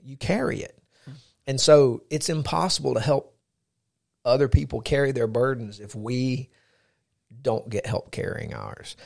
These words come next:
And, and, and again, it, I, I would say, um, just like you get a checkup,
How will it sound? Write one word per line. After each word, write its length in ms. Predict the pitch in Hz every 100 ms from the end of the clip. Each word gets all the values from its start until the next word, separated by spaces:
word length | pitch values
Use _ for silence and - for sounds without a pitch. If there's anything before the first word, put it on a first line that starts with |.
| - _ _ -
And, 220 | 113 104
and, 220 | 123 113 -
and 140 | 113 113
again, 300 | 131 151 98
it, 140 | - -
I, 100 | 135
I 240 | 139 117
would 200 | 123 117
say, 360 | - 127 117 107 - -
um, 300 | 104 98 - _ _ _ _ - -
just 240 | 143 -
like 180 | 135 123
you 80 | 113
get 200 | 120 110
a 260 | 107 - - _ _ -
checkup, 440 | - 123 69 -